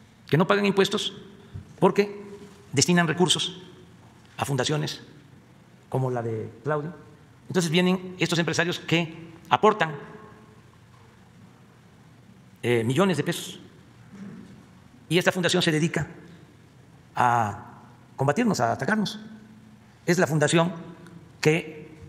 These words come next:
presentó más de cien amparos en contra del aeropuerto de Santa Lucía. Y los,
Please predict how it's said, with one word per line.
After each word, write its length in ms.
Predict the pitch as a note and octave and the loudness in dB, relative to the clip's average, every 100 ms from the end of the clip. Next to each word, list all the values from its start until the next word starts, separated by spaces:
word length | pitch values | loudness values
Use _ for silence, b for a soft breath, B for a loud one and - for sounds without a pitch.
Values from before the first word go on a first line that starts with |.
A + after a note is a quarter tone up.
| - - - | -20 -18 -4
presentó 680 | C3 C3 A#2 D#3 - - - | -2 0 2 0 0 -16 -2
más 160 | D3 D3 | 0 2
de 80 | C#3 | 0
cien 220 | D#3+ D#3 | 2 2
amparos 460 | B2 D3+ C#3+ - - - - | 2 2 0 -8 -12 -20 -6
en 100 | B2 | 0
contra 200 | C#3 C#3+ | 0 2
del 100 | C3 | 2
aeropuerto 420 | A2+ C3 A#2+ C3+ - - - - - - - - - - | 0 0 -2 -4 -10 -20 -20 -20 -20 -20 -20 -20 -12 -4
de 80 | A#2+ | -2
Santa 180 | A#2 | 0
Lucía. 260 | B2 D#3 C#3+ - - - - - - - - - - - - - - - - - - - - - - _ - _ - _ | 0 0 -4 -10 -20 -20 -20 -20 -20 -20 -20 -20 -20 -20 -20 -20 -20 -20 -20 -20 -20 -20 -20 -20 -20 _ -20 _ -20 _
Y 120 | E3 F#3 | 2 4
los, 300 | G3+ G3 | 4 2